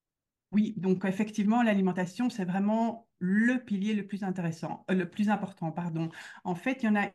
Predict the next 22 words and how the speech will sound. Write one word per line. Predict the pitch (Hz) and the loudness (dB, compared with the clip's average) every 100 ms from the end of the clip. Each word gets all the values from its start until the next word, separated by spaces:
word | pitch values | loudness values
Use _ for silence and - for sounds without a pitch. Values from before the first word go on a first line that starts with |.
| _ | _
il | 208 | -2
y | |
en | 202 | 0
a | |
quatre | 202 254 254 196 | 0 -2 -2 -4
grands. | 170 156 - - | -4 -6 -6 -4
Euh, | 175 | 0
et | 175 180 | 2 2
on | 175 | 2
doit, | 196 | 0
quand | 208 196 190 | 0 -4 -2
on | |
rencontre | 185 240 247 247 233 202 | 0 0 2 0 0 -4
quelqu'un | 196 196 208 | -4 -2 0
en | |
naturopathie, | 190 175 170 170 160 - 262 | 0 -2 -4 -6 -6 0 2
on | 233 | 2
doit | 175 196 202 - | 2 0 -4 -4
toujours | - 269 226 208 240 262 - | 0 2 2 2 2 2 -2
travailler | - 220 208 196 214 226 | -4 -2 0 2 2 0
sur | - 220 - | -4 -8 -8
ces, | - 196 | -6 -4